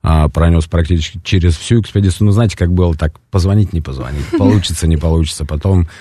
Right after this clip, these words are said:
Speaker 1: ну, думаю, позвоню, он меня сбросит, наверняка какую-то тему обсуждает. Думаю, ну,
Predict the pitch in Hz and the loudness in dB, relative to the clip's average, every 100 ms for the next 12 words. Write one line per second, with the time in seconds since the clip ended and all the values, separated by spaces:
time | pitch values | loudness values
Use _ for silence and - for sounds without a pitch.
0 | - - 92 95 104 90 92 98 107 107 | -12 -2 0 2 2 2 0 2 4 4
1 | 92 85 87 90 78 98 101 82 76 82 | 4 4 4 2 2 2 2 0 -2 0
2 | 92 95 107 87 101 82 - 107 98 78 | 2 2 0 0 -4 -4 -2 0 2 0
3 | 69 76 69 69 65 69 82 87 104 | -4 -8 -6 -4 -4 0 2 4 4